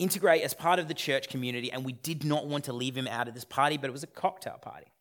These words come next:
So we had two choices. We had three choices. We could either say, "There'll be no alcohol at this cocktail party, but there are a hundred people coming. That was a bit unrealistic." Or we could say, "You can't come because there's alcohol."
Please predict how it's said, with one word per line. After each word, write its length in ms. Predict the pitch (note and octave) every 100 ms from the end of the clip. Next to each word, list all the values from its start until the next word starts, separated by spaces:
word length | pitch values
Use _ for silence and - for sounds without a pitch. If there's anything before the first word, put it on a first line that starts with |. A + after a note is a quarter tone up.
| _ _ -
So 140 | - F3
we 60 |
had 100 | A#3+
two 160 | - A3+
choices. 560 | - D3+ - - - _ _ _ _ _
We 80 | C#3
had 80 | -
three 180 | G3 E3
choices. 380 | C3+ - -
We 80 | B2
could 120 | D#3+
either 180 | E3 F#3
say, 200 | - D3
"There'll 140 | C#3 C3+
be 80 |
no 200 | C3+ F3
alcohol 380 | F#3+ - D#3 C#3+
at 60 | B2+
this 100 | -
cocktail 360 | A2 - D2+
party, 340 | - - - - _ - _
but 240 | A2+ - A2
there 120 | C3+ C3+
are 40 |
a 40 |
hundred 260 | D3 C3+ B2
people 220 | B2 A2
coming. 340 | A2+ A2+ G#2+ G#2+
That 120 | A2+
was 100 | A2
a 40 |
bit 120 | G#2+
unrealistic." 680 | D#2 D2 B1+ - - - _ _ _ _ - -
Or 140 | D3+
we 100 | E3+
could 140 | F3+ -
say, 160 | D#3
"You 200 | C#3+ C3+
can't 400 | - F3+ F3+ -
come 560 | - B3+ F#3 B2+ E3 C#3
because 380 | C#3 - A#3+ G#3
there's 180 | C3 A2+
alcohol." 600 | A2 - A#2+ A#2+ F#3